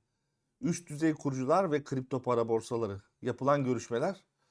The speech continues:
sektörün gelecekteki yönü konusunda derin bir bölünme yaşadığını ortaya koyuyor. Daha önce hiç bu kadar farklı görüşlerin olduğu bir dönem görmedim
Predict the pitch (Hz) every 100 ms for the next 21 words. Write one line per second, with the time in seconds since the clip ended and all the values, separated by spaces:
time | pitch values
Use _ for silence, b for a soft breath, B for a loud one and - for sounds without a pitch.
0 | _ - 139 131 - 143 156 151 147 147
1 | 143 151 170 156 160 156 143 - 185 165
2 | 151 165 156 147 131 147 151 170 151 143
3 | 131 175 165 139 156 151 127 101 95 _
4 | _ _ _ _ - 180 170 165 151 165
5 | 180 - 160 160 139 170 170 147 139 170
6 | 165 151 143 - 143 135 131 147 147 139
7 | 127 123 160 180 135 147 117 120 170